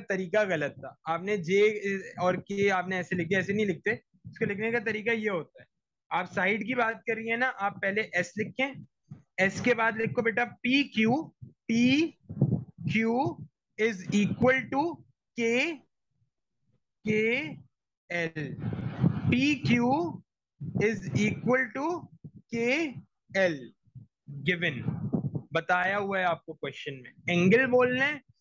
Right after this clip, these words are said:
वहां आपको भी बता रहा हूँ बेटा, एंगल लिखने का क्या तरीका होता है। आप क्यू की बात कर रही हैं, पी क्यू आर, जिसमें आप एंगल क्यू की बात कर रही है ना, तो हम इसको ऐसे लिखेंगे।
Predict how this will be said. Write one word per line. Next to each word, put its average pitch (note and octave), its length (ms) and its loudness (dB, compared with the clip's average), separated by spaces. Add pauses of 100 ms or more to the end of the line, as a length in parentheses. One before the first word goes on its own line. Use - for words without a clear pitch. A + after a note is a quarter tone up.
(140)
वहां G3 320 2
आपको G3+ 340 0
भी A#3+ 100 -2
बता G#3+ 220 0
रहा G3 160 0
हूँ A3+ 80 -6
बेटा, A3 160 -2
एंगल G3+ 400 -4
लिखने A3+ 280 -2
का A#3+ 100 0
क्या A3+ 240 0
तरीका E3 400 -6
होता - 220 -2
है। - 720 -2
आप G#3 140 -2 (120)
क्यू C4+ 200 2
की C#4+ 140 0
बात C4 300 0
कर B3 120 2
रही A#3+ 200 -2
हैं, B3+ 160 -2
पी A#3+ 540 -4 (440)
क्यू C4+ 500 0 (220)
आर, F3 340 2
जिसमें A3 300 -2
आप A3+ 220 0
एंगल A3 300 -8
क्यू B3+ 240 0
की A#3+ 160 2
बात E3 300 2
कर D#3+ 80 0
रही D3 100 -6
है F3 80 -2
ना, B3 120 2
तो B3 100 -2
हम A3+ 140 0
इसको A3+ 180 -2
ऐसे F#3 240 -2
लिखेंगे। C#3 440 -8